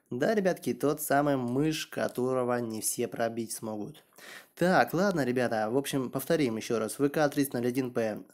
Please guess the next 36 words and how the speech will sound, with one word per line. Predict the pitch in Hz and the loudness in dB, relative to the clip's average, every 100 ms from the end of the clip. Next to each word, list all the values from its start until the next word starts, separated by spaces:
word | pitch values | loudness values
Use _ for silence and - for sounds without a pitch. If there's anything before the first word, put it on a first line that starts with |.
| - | -4
прям | 143 135 107 | 0 2 2
в | |
бортах | 117 113 - 147 185 | 0 0 2 2 2
боекладка. | 185 185 180 180 165 - 156 156 - - | 2 2 2 0 -2 -2 -4 -4 -16 -14
Советую | - 143 180 208 160 | -4 2 2 2 0
прям | 147 147 | 2 0
под | 135 123 | 0 -2
башенку | 120 117 - 104 | 2 0 0 -8
бить. | 107 160 214 - - _ _ _ _ _ | -4 -2 -2 -8 -16 _ _ _ _ _
И | - 135 | 2 4
с | 123 - | 4 2
левой | 139 165 147 113 | 4 4 6 4
стороны, | - 120 127 185 | 4 4 4 2
заметьте, | 175 165 156 156 139 135 - | 0 2 0 2 4 4 2
бейте | - 123 143 156 147 | -4 2 4 4 2
прям | 139 123 127 | 0 2 0
в | 113 | 0
заднюю | 113 131 131 120 | 2 2 2 -2
часть | 101 120 117 - 156 | -2 -2 -2 -6 -8
под | - 113 | -6 -6
башню. | 110 110 104 101 92 _ - - | -2 -2 -2 -8 -12 _ -20 -20
Потому | - 139 | -6 -6
что | - | -2
переднюю | 185 190 185 165 | 2 4 2 0
часть | 160 147 | 0 0
вы | 135 | 0
просто | 104 131 135 123 | 0 0 0 -2
не | 117 | -2
взорвёте | 107 110 143 190 - | -2 -2 0 -2 -2
и | 123 110 | -2 0
даже | 110 107 | 0 -2
не | 110 | -4
кританёте, | 123 131 147 160 143 | -2 0 0 0 -2
и | 131 | -2
подумаете: | 123 120 123 120 120 110 - | 0 0 0 -2 -4 -8 -8
«Блин, | 117 110 104 | -6 -4 -6